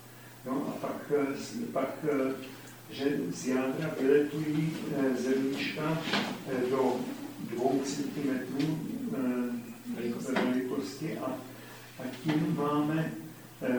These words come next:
Speaker 1: poměr, eh, prachu ku plynu v té kometární atmosféře, eh,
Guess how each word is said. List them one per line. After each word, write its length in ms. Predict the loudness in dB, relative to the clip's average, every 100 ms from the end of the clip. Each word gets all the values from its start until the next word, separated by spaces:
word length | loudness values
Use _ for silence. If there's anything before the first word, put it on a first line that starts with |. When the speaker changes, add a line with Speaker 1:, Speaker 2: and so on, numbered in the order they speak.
| 4
Speaker 1:
poměr, 600 | 6 6 6 2 2 2
eh, 320 | -2 -4 -2 0 -2 -2
prachu 420 | 0 0 2 0
ku 200 | 0 2 2 4
plynu 360 | 4 6 6 4 -2 -6
v 40 | 0
té 120 | 0
kometární 800 | 2 0 0 0 0 0 0 0
atmosféře, 760 | -2 -4 -4 -4 -2 0 0 -2 -4 -8 -12 -16 -16 -10 0
eh, 440 | 2 4 4 2